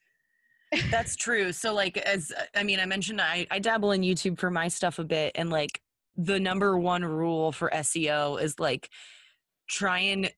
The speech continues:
Speaker 2: title your, your videos and your captions in a way that you know you're searching for stuff. So, like, instead of me being like, um, uh, instead of s-, titling something like "All About Vitamin D,"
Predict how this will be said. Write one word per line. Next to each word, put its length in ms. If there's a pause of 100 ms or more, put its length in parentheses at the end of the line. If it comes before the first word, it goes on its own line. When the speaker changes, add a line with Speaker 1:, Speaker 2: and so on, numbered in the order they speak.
Speaker 2:
title 400
your, 360
your 480
videos 840
and 320
your 180
captions 640
in 160
a 60
way 240
that 140
you 220
know 160
you're 280
searching 420
for 140
stuff. 640
So, 240
like, 360 (420)
instead 400
of 100
me 160
being 280
like, 380 (800)
um, 500 (640)
uh, 420 (560)
instead 280
of 60
s-, 100
titling 420
something 360
like 280 (120)
"All 200
About 280
Vitamin 420
D," 360